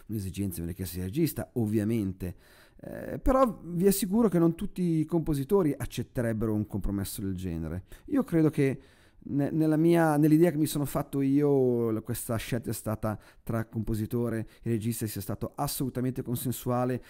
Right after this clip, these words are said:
e assolutamente facile da trovare e s-, soprattutto il risultato è estremamente efficace. Non c'è quindi nessuna concessione, come dire, un po' ruffiana all'emotività.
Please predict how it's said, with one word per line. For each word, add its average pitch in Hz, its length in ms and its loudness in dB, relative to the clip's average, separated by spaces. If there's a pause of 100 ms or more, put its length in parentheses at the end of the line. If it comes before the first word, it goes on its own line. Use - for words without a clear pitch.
(120)
e 123 120 -8
assolutamente 123 920 -2
facile 123 580 -2
da 101 120 -2
trovare 85 640 -4 (100)
e 135 160 0
s-, - 100 -8
soprattutto - 380 -6
il 104 60 -4
risultato 98 480 -8
è 76 260 -8
estremamente 90 480 -10
efficace. - 600 -14 (200)
Non 269 240 2
c'è 214 320 2
quindi 156 540 4
nessuna 262 580 2
concessione, 202 1400 0 (440)
come 170 200 2
dire, 151 360 4
un 180 140 4
po' 220 160 6
ruffiana 214 1080 4 (240)
all'emotività. 139 840 2